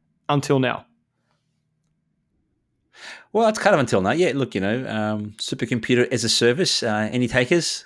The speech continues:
Speaker 2: Uh, <laughs> and I, and imagine those coming in different T-shirt sizes that you could actually get, perhaps in the
Speaker 1: Yeah,
Speaker 2: A W S
Speaker 1: I, I
Speaker 2: console,
Speaker 1: can imagine
Speaker 2: Shane.
Speaker 1: if we had a physical T-shirt, it could be like,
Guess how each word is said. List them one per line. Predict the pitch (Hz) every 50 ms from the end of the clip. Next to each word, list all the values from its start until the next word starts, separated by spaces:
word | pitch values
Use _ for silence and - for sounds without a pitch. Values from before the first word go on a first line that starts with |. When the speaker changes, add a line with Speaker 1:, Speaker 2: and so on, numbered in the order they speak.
| - -
Speaker 2:
Uh, | 110 107 107 107 107 -
<laughs> | - 120 107 - - - - - 220 165
and | - 123 123
I, | 123 131 139
and | 139 127
imagine | 127 127 131 131 120 127 123 120 - 127
those | 107 127 120 120 117
coming | - - - 120 117 113 110
in | 110 107 104 101
different | 95 120 113 110 - 104 104 95
T-shirt | - - 110 110 107 - 113 101 95 -
sizes | - - 95 90 85 85 87 87 -
that | - - -
you | 101 92
could | - 90
actually | 82 87 - - - 90
get, | 85 - 90 - - -
perhaps | - 85 - 95 92 - - 98
in | 95
the | 92 95
Speaker 1:
Yeah, | 95 - 107
Speaker 2:
A | 110
W | 98 73 - 98
S | 92
Speaker 1:
I, | 80 82
I |
Speaker 2:
console, | - - - 165
Speaker 1:
can | - -
imagine | 147 143 151 147 147 135
Speaker 2:
Shane. | 123
Speaker 1:
if | -
we | 135 127
had | - - - 143 165 170
a | - -
physical | 120 - - 127 131 131 123 113
T-shirt, | - - 123 139 - 120 110 101
it | - _ _ _ _ _ _ _ _ _ _ _ -
could | - 120
be | 120
like, | 113 120 123 117 - -